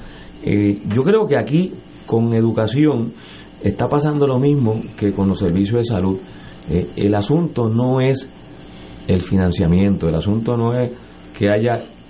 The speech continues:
que, que no se haya asignado el presupuesto adecuado. Educación tiene el presupuesto más grande del presupuesto de Puerto Rico. O sea, la asignación presupuestaria más grande es la de educación.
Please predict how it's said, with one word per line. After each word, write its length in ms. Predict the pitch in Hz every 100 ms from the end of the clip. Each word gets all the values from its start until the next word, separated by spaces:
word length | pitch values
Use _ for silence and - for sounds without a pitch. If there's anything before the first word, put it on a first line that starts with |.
| -
que, 240 | - 107 107
que 160 | 151
no 140 | 120 123
se 140 | 151
haya 100 | 143
asignado 420 | 139 127 110 131
el 60 | 131
presupuesto 580 | 113 104 101 107 104 120
adecuado. 500 | 107 90 104 104 85 - - - - -
Educación 500 | 101 107 101 120 135
tiene 160 | 156
el 60 | 156
presupuesto 440 | 120 107 110 113
más 120 | 127 110
grande 420 | 117 117 101 - - -
del 100 | 92 87
presupuesto 640 | 87 87 101 101 107 101
de 60 | 101
Puerto 260 | 90 -
Rico. 180 | - -
O 360 | - - - -
sea, 80 | 101
la 60 |
asignación 420 | 101 110 101 139
presupuestaria 440 | 165 165 156 160 156
más 120 | 147
grande 340 | 156 143 104 - - - - -
es 60 | 87
la 100 | 127
de 60 | 127
educación. 400 | 120 104 87